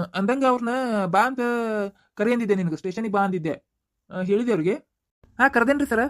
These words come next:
ಬರ್ತೇನೆ ಅಂದಾರಿ ಹತ್ತು ಗಂಟೆಗೆ. ಹತ್ತು ಗಂಟೆ ಆಗಿ ಹೋತಲ್ರಿ ಸರ, ಬರೋ ಹೊತ್ತ ಆತ್ರಿ. ಹಾ, ಸರಿ ತಗೋ. ಒಳಗ್ ಬರ್ಬೋದ್ರಿ ಸರ? ಸರ, ಬಂದ ಬಿಟ್ರನ್ರಿ, ತಡ್ರಿ.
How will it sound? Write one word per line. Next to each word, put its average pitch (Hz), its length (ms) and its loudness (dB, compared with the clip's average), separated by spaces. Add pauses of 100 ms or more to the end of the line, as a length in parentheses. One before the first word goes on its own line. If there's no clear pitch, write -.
(160)
ಬರ್ತೇನೆ 190 260 0
ಅಂದಾರಿ 240 200 2
ಹತ್ತು 185 160 -2
ಗಂಟೆಗೆ. 185 260 -2 (760)
ಹತ್ತು 185 140 -4
ಗಂಟೆ 226 160 2
ಆಗಿ 262 120 4
ಹೋತಲ್ರಿ 240 360 -2
ಸರ, 190 120 -6 (460)
ಬರೋ 208 120 2
ಹೊತ್ತ 240 160 0
ಆತ್ರಿ. 202 340 2 (440)
ಹಾ, 151 440 -4
ಸರಿ 175 140 0
ತಗೋ. 147 280 -4 (440)
ಒಳಗ್ 214 220 4
ಬರ್ಬೋದ್ರಿ 220 400 2
ಸರ? 196 180 -4 (720)
ಸರ, 294 140 4
ಬಂದ 240 160 2
ಬಿಟ್ರನ್ರಿ, 254 360 -2
ತಡ್ರಿ. 220 240 -2